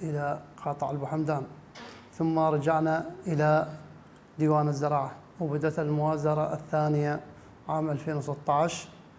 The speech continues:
إلى رشاد، وهم ذهبت بها هاي المؤازرة إلى قاطع الرشاد،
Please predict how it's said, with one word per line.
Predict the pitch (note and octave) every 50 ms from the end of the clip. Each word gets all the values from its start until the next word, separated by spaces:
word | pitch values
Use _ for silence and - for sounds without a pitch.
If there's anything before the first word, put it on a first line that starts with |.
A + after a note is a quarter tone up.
| - - - - - - - - -
إلى | E3 D#3 D#3 D#3 D#3 D#3 - - - - G3+ A3 A3 - - - - - F3
رشاد، | E3 D#3 - - D#3+ D3 C#3+ - - - - - - - - - - - - - - - - - - - - - - - -
وهم | F3 D#3+ D3 C#3+ C#3 D#3 E3 D#3+ D#3 E3 - -
ذهبت | C#3 D3 C#3+ D3 D#3 D3+ D#3+ D3+ D#3 -
بها | F3 D3+ D#3 D3 D3 D3+ D3+ - - -
هاي | E3+ D3+ C#3+ D3 D3 D3+
المؤازرة | D3+ D3 D3 D3 D3+ D3+ C#3+ D3+ D3 D3 D3 D3 D3 - - - - - - - - - - - -
إلى | E3+ D3+ D3+ D3+ D3+ D3 - - - - - - - - - - - - - D#4+ E4 E4+ - - - - - - - - - - - - - - - - - - - - - - -
قاطع | - - D#3+ D#3+ - D#3 C3 C#3+
الرشاد، | D3+ D3+ D3+ - - D3 C#3+ D3